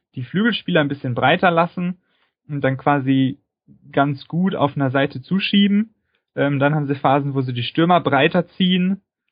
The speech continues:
ähm, und dem Gegner so ein bisschen die Mitte anbieten, aber auch nicht so richtig, so, so dass es nicht so wirklich genutzt werden kann. Und dann haben sie immer mal so Spiele, wo sie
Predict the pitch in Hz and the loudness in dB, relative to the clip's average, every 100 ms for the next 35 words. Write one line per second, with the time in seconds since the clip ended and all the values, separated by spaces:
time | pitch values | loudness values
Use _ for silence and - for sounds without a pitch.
0 | _ 135 143 147 143 147 143 143 _ _ | _ -2 2 2 0 -4 -6 -10 _ _
1 | _ _ - 147 135 139 127 143 143 139 | _ _ -6 -6 0 -2 0 -2 0 -2
2 | 127 120 170 175 - 175 165 165 165 _ | -4 -2 -2 -2 2 4 4 0 -4 _
3 | _ _ _ _ _ _ 151 147 185 175 | _ _ _ _ _ _ -2 0 2 2
4 | 143 170 165 175 175 170 156 120 123 131 | 2 0 0 -2 -2 -4 -2 -2 0 -2
5 | 131 139 131 135 190 - 196 202 - _ | -4 -8 -6 -6 -6 -2 -4 -4 -16 _
6 | _ - - 123 139 139 139 131 147 131 | _ -14 -10 -2 0 0 -4 -6 -8 -4
7 | 139 135 131 - 160 196 - 170 175 175 | -4 -4 -8 -2 -2 0 2 2 2 0
8 | 175 - _ _ _ _ 139 139 170 160 | -2 -8 _ _ _ _ 0 2 4 2
9 | 139 143 71 76 107 92 143 165 147 147 | 4 2 0 -8 -14 -10 -2 0 4 2
10 | 131 131 - 151 135 135 123 127 | 2 -2 -2 0 2 0 0 -2